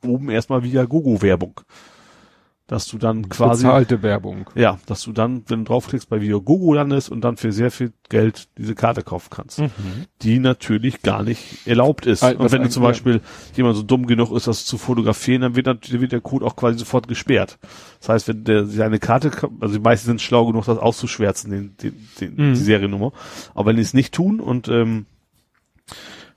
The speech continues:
Speaker 1: und fotografieren das, also Sankt Pauli ist aktiv, guck auf den Plattformen
Speaker 2: Mhm.
Speaker 1: nach und die Karte wird rigoros gesperrt. Da kannst du dann noch so viel Geld ausgegeben haben für das Ding. Und
Speaker 2: Kommst
Speaker 1: dann
Speaker 2: nicht rein ins
Speaker 1: genau.
Speaker 2: Stadion.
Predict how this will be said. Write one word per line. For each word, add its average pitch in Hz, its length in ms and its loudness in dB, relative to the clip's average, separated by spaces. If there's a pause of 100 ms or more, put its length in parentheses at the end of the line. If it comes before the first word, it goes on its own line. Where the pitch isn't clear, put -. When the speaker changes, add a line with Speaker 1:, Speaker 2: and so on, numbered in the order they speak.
Speaker 1:
und 110 160 -4
fotografieren 120 520 0
das, 151 300 0
also 113 160 -2
Sankt 113 180 2
Pauli 127 220 4
ist - 240 -4
aktiv, 139 560 0 (100)
guck - 220 -6
auf 131 80 -4
den 110 120 -4
Plattformen 110 420 -2
Speaker 2:
Mhm. 147 60 2
Speaker 1:
nach 135 200 4
und 104 240 -6
die 113 60 -4
Karte 123 320 -2
wird 131 140 0
rigoros 127 380 2
gesperrt. 123 360 0
Da - 40 -6
kannst - 280 -8
du 120 40 -4
dann 113 100 -2
noch 123 120 0
so 131 60 -4
viel 113 100 0
Geld 117 140 2
ausgegeben 110 400 0
haben - 100 -2
für - 80 -10
das 107 160 -4
Ding. 151 160 2
Und - 540 -16
Speaker 2:
Kommst 123 160 0
Speaker 1:
dann 139 80 0
Speaker 2:
nicht 139 120 0
rein 123 180 4
ins 107 100 0
Speaker 1:
genau. 113 180 4
Speaker 2:
Stadion. 95 220 -4